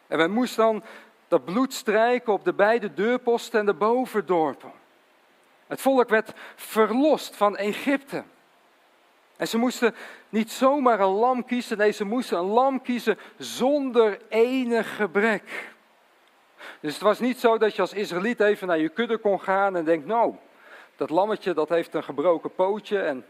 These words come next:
dat is een beetje kreupel. Laat ik dat maar kiezen, dan ben ik ook maar gelijk vanaf." Nee, er moest een lam zijn zonder enig gebrek. Er mocht niks op aan te merken zijn.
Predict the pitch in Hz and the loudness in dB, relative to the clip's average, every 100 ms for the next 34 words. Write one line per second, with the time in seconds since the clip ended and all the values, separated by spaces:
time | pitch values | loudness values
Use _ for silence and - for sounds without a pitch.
0 | _ - 143 147 151 151 - 180 208 220 | _ -12 -10 -2 -4 -4 -6 -2 0 0
1 | 196 196 - - 156 190 151 208 170 185 | -2 -4 -8 -2 0 0 0 0 0 -2
2 | - 214 190 170 160 180 175 165 170 180 | -2 -8 -4 -4 -4 -4 -4 -2 -2 -2
3 | - 180 160 - - 160 185 226 196 247 | -4 -2 -2 -2 -8 0 0 0 0 -2
4 | - 165 160 185 233 294 294 233 247 247 | -2 -2 2 4 4 4 0 0 0 0
5 | 214 - - - 226 302 294 240 214 - | -4 -14 -14 -2 2 4 4 2 2 0
6 | 220 247 277 269 247 - 220 220 226 180 | 2 4 4 0 -2 -2 0 0 0 -2
7 | 185 135 180 262 - - - - _ 240 | -2 -2 -2 -2 -2 -14 -20 -20 _ 0
8 | - 214 262 262 233 196 170 139 - 107 | 0 0 0 0 -2 -2 -2 -4 -10 -14
9 | 104 90 78 | -14 -16 -20